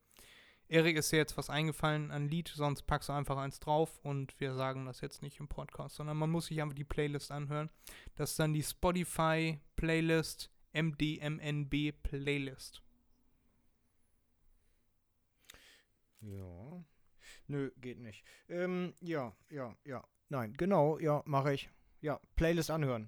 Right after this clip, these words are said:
Speaker 2: Ist eine Überraschung.
Speaker 1: Alles klar. Wunderbar. Dann verlassen wir euch. Oder hattest du noch ein Quiz oder wollen wir das das nächste Mal machen?
Speaker 2: Nö, machen wir das nächste Mal.
Speaker 1: Schön.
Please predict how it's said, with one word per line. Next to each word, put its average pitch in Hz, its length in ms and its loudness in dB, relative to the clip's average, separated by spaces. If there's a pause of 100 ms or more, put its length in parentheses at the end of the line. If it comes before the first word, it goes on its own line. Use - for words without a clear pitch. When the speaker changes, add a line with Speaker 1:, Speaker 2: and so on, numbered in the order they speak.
Speaker 2:
Ist - 120 -12
eine 165 80 -4
Überraschung. 131 440 -4 (1800)
Speaker 1:
Alles 151 180 2
klar. 135 180 -8 (580)
Wunderbar. 139 360 -4 (1300)
Dann 143 380 -2
verlassen 160 560 2
wir 156 80 2
euch. 160 400 0 (220)
Oder 151 320 6 (320)
hattest 165 360 0
du 185 40 2
noch 180 100 6
ein 170 100 6
Quiz 226 300 6
oder 220 140 8
wollen 180 160 6
wir 165 60 6
das 147 100 2
das 147 100 0
nächste 143 260 0
Mal 143 80 0
machen? 135 280 -4 (920)
Speaker 2:
Nö, 151 720 12
machen 143 180 2
wir 160 80 8
das 127 100 6
nächste 139 240 4
Mal. 101 280 0 (880)
Speaker 1:
Schön. 131 280 -2